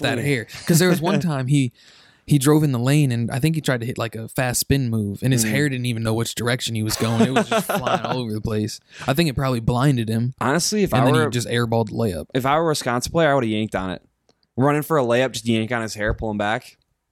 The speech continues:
Speaker 1: His fault.
Speaker 2: See if it's a wig.
Speaker 1: <laughs>
Speaker 2: It could have been a wig.
Speaker 1: Pulls it all off.
Speaker 2: But that's just like, there,
Speaker 1: Ah.
Speaker 2: but w-, we've seen some crazy, like, hairdos and mustaches come out of here. I don't know. We
Speaker 1: True.
Speaker 2: just watched
Speaker 1: The
Speaker 2: the Gonzaga
Speaker 1: Zags.
Speaker 2: game before this.
Speaker 1: Yup. And then there's even a guy in Loyola. Their big man has the handlebar mustache.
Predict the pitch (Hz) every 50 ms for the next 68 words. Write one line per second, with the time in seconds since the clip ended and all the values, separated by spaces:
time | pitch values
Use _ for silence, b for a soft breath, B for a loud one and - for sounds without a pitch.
0 | _ _ - - 117 123 - - 131 147 165 156 139 131 139 120 - 113 120 120
1 | 135 135 139 135 131 135 135 - - - - - - 156 - - 220 226 147 139
2 | 127 117 120 127 120 107 - 143 139 139 131 139 135 - - 107 110 107 98 95
3 | 95 95 95 110 110 - - - - - - - - - - - - - - -
4 | - _ - - - - - 196 214 185 151 165 180 165 165 - - - - 185
5 | 202 214 175 - - - - 185 170 151 - 127 117 - 151 147 160 156 131 123
6 | 120 113 113 _ _ _ _ _ _ _ _ _ _ - - 110 113 120 139 143
7 | 147 151 143 147 139 135 123 120 104 101 110 139 165 - - 123 117 117 - 117
8 | 113 - - 117 110 104 101 98 107 123 123 - - - 131 147 156 147 139 135
9 | 127 190 226 - 214 165 127 104 - 131 135 143 135 117 127 123 123 120 120 131
10 | 131 165 165 147 127 117 120 120 120 113 113 - - 110 110 110 110 107 110 120
11 | - - - 120 117 120 160 165 - - 165 180 196 196 185 - 170 190 208 185
12 | 220 226 190 185 165 147 160 160 170 156 143 135 127 120 120 139 190 208 196 131
13 | 90 90 - _ - 123 143 190 190 180 196 165 143 139 131 120 113 113 120 117
14 | 98 113 107 117 117 110 107 101 104 104 101 101 98 98 - - 85 76 - -
15 | 104 - - -